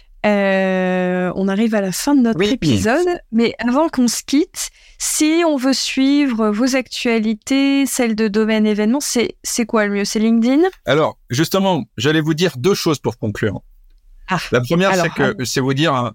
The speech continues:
Speaker 2: c'est un point très positif, c'est, je, je, moi, je suis ravi de revoir du monde dans nos établissements, parce qu'il n'y a rien de plus triste que des établissements vides, après la période difficile que nous avons connue. Et
Speaker 1: Ouais.
Speaker 2: aujourd'hui, on retrouve, euh,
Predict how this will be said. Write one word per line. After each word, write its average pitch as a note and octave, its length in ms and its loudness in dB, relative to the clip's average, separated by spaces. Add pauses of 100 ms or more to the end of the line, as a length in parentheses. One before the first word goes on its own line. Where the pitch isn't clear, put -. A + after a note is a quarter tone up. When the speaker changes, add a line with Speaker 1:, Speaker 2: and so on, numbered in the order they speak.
(120)
Speaker 2:
c'est - 340 -6
un C3+ 100 0
point C#3+ 180 -2 (160)
très D3+ 160 -2
positif, D3 360 -2
c'est, B2+ 220 0
je, A#2+ 160 -4
je, A2 140 -6
moi, C3+ 160 0
je A#2+ 100 -2
suis B2+ 200 -2
ravi C3+ 280 0
de C3 120 -2
revoir A#2+ 400 0
du A2+ 100 -2
monde C3 240 0
dans A#2+ 100 0
nos A#2 120 0
établissements, A#2 600 -2
parce - 100 -10
qu'il A2+ 100 -2
n'y G#2+ 40 0
a G#2 40 0
rien B2 180 0
de - 400 -16
plus A2+ 100 -2
triste - 300 -2
que A#2 80 -2
des G#2+ 240 2
établissements A#2 480 -2
vides, C#3 340 0 (600)
après - 220 -2
la A2+ 100 2
période B2+ 340 0
difficile A#2 380 -2
que B2+ 100 -2
nous A2+ 180 2
avons A2+ 200 0
connue. C3 360 0
Et B2 60 2
Speaker 1:
Ouais. A#2 100 2
Speaker 2:
aujourd'hui, A#2 340 0
on B2 120 -2
retrouve, B2 560 -2
euh, G#2+ 140 0